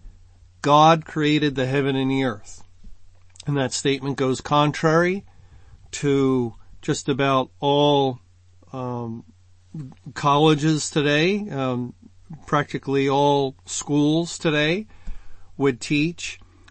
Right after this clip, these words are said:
that the origins of all thing came about through a big bang, or, uh, even though sometimes they're not very clear on this any,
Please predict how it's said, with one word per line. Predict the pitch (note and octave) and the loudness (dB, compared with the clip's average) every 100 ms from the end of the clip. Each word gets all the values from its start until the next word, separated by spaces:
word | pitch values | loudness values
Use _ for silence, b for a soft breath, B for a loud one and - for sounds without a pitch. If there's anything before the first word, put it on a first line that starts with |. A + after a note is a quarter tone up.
| - | -12
that | C3+ C#3+ C#3 B2 - - - - - - - | -2 0 0 -2 -14 -20 -20 -20 -20 -20 -16
the | B2+ C#3+ C3+ B2+ B2 - | -4 -2 -2 -4 -8 -4
origins | D#3+ F#3+ G#3+ D#3+ B2+ C#3 B2+ | 4 6 6 4 0 -2 -2
of | B2+ | -2
all | C3 D3+ E3+ | 0 2 2
thing | D#3+ D3+ D3+ D3+ | 0 -4 -4 -6
came | - D3+ D3+ D#3 D#3+ D#3 - | -6 -2 0 0 -2 -4 -8
about | D3+ C3 C3+ C3+ C#3+ - b b b b b b _ | -8 -2 0 2 0 -6 b b b b b b _
through | - - C#3 C#3+ C#3+ - | -14 -2 2 2 0 -4
a | C#3+ | -10
big | B2 C#3+ B2+ C3 | -2 -2 -2 0
bang, | F3+ D#3+ B2 G#2+ G#2+ - | 2 4 0 -6 -14 -8
or, | C3+ C3+ C3+ C3 C3 A#2 b b b | -2 0 0 0 -2 -6 b b b
uh, | B2+ | -12
even | C3 C3+ C3+ | -8 -4 -2
though | C3+ C3 | 0 -2
sometimes | B2 - C3 B2 C3+ C3 | -4 -4 -4 -2 -4 -2
they're | A#2+ C3 | -4 -4
not | C3 B2 | -2 -2
very | C3+ C3 A#2 | -2 -2 -4
clear | - D#3 D#3+ E3 E3 | -8 -2 2 4 4
on | D#3+ | 2
this | D#3 D#3+ - | 0 0 -2
any, | D3+ D3 D3 C#3+ | -2 -2 -4 -6